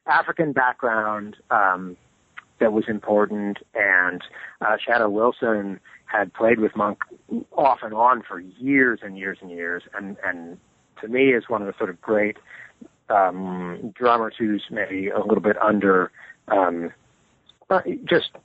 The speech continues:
not, not super visible, um, you know, in terms of jazz history. People don't necessarily know who he was, but, but he was a, a great player, um, and had this, this history of relationship with, with Monk and generally with sort of bebop and modern jazz.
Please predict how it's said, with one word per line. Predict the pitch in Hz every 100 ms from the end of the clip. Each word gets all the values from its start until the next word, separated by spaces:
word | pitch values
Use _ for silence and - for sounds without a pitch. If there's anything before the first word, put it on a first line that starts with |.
| _ -
not, | 143 143 170 160 165 151 -
not | 165 165
super | - 123
visible, | 95 110 - 113 98 90 85 -
um, | 110 98 87 90 - _ _ -
you | 123
know, | 98
in | 95
terms | 107 90
of | 90
jazz | - 87 -
history. | 95 - 85
People | - 82
don't | 85 87
necessarily | 82 92 87 90
know | 98 101
who | - 107
he | 101
was, | 95 143 127
but, | 101 - - - - - - -
but | 117
he | 117
was | 120 107
a, | 95 95 -
a | 98
great | - 117 139 -
player, | 98 110 98 85 - - - _ -
um, | 104 87 87 92
and | 101 92
had | 92 90
this, | 87 - - -
this | 98 -
history | 104 - 87
of | 87 -
relationship | 85 92 - - 92 -
with, | 90 - _ - - - -
with | 190 196
Monk | 196 190 185
and | 175 160 170
generally | 175 175 151 131
with | 123
sort | - 113
of |
bebop | 120 120 117 113
and | 104
modern | 101 92 90
jazz. | 92 92 87